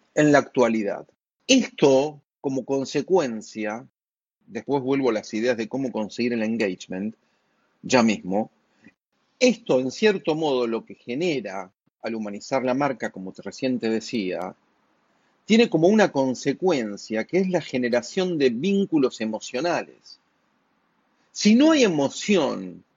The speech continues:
y esto también lo hablamos en otro episodio de Podcast dircom, si no hay emoción,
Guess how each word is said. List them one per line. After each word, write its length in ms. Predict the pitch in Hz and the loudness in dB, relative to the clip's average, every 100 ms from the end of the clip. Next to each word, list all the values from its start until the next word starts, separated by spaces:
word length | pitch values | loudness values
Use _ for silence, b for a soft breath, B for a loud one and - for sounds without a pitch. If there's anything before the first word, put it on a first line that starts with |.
| _ _ _ _ _ _ _ _ _ _ _ | _ _ _ _ _ _ _ _ _ _ _
y 100 | 123 | -6
esto 160 | 135 135 | -2 -2
también 280 | 120 139 143 | -2 0 2
lo 80 | |
hablamos 440 | 123 131 151 139 - | 4 4 2 0 -4
en 100 | 120 | -4
otro 240 | 135 123 | -4 -4
episodio 720 | 113 101 - 143 135 131 113 - _ _ - | -6 -6 -6 -2 0 2 0 -2 _ _ -10
de 100 | 98 | -4
Podcast 420 | 127 - 113 101 | -2 -2 -4 -2
dircom, 580 | 139 127 101 104 98 101 _ _ _ _ _ _ _ _ _ _ _ _ _ _ _ | 0 -2 -2 -4 -4 -12 _ _ _ _ _ _ _ _ _ _ _ _ _ _ _
si 220 | - - | -6 2
no 160 | 220 262 | 6 6
hay 140 | 262 | 4
emoción, 1000 | 185 135 127 - - 185 131 107 95 90 | 2 0 -4 -6 -4 -2 -2 -4 -10 -16